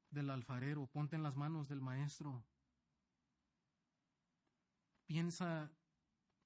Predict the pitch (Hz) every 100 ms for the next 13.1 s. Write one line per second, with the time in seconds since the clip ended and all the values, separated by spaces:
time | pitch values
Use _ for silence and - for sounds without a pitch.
0 | _ _ - 151 156 175 175 170 165 165
1 | 147 156 156 175 160 165 170 165 165 160
2 | 170 175 170 165 160 151 - 165 - 185
3 | 180 165 170 175 151 143 151 143 135 -
4 | _ _ _ _ _ _ _ _ _ _
5 | _ _ - 135 147 - 208 180 147 139
6 | 135 127 127 104 98 - - - 131 135
7 | 175 190 165 139 123 117 101 - - -
8 | _ _ _ _ _ _ _ _ _ _
9 | _ _ _ _ _ _ _ _ _ _
10 | _ _ _ _ _ _ _ _ _ -
11 | _ _ _ _ _ _ _ _ _ _
12 | - 147 151 160 160 - 165 170 170 170